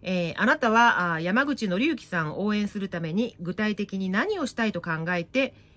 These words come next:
いますか？」っていうことで、あの、選択肢という感じでですね、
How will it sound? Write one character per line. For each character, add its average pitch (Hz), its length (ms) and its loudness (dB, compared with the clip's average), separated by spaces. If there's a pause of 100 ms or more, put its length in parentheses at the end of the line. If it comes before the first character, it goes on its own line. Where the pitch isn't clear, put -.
(160)
い 185 80 -6
ま 165 140 0
す - 120 -14
か？」 180 200 0 (280)
っ - 20 -20
て 165 60 -8
い 151 60 -4
う 143 60 -6
こ 135 100 -10
と 135 80 -12
で、 156 180 -2 (720)
あ 196 120 0
の、 185 380 0 (120)
選 415 460 -2
択 370 680 0 (120)
肢 - 540 -8 (140)
と 170 100 -4
い 151 120 -6
う 151 140 -4
感 156 340 -2
じ 147 120 -10
で 175 100 -4
で 131 120 -8
す - 100 -20
ね、 131 300 -8